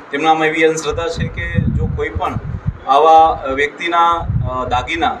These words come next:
જો એમને મારીને લઈ આવવામાં આવે તો તેના મદદથી ઓર વધારે ધન પ્રાપ્ત થઈ શકે છે. આ બ્લેક માન્યતાને તે પોતાના શિરે રાખી અને આ ઘટનાને અંજામ આપે છે. સાથે સાથે પોતાની સાથે પોતાના પિતાને અને પોતાના મામાને સાથ કરે છે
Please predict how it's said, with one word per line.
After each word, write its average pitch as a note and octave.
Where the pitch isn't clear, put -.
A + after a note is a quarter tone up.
જો C#3
એમને D3
મારીને C#3+
લઈ C#3+
આવવામાં E3+
આવે D#3+
તો G#3
તેના D#3+
મદદથી F3
ઓર F3+
વધારે D#3
ધન D3+
પ્રાપ્ત C#3
થઈ D#3+
શકે D#3+
છે. G#3+
આ C#3+
બ્લેક F3
માન્યતાને D#3+
તે E3+
પોતાના D#3+
શિરે D#3+
રાખી D#3
અને C#3
આ D3+
ઘટનાને D#3+
અંજામ D#3
આપે E3+
છે. -
સાથે D#3+
સાથે E3+
પોતાની E3+
સાથે E3
પોતાના -
પિતાને -
અને D#3+
પોતાના D#3
મામાને D3+
સાથ C#3
કરે F3
છે A3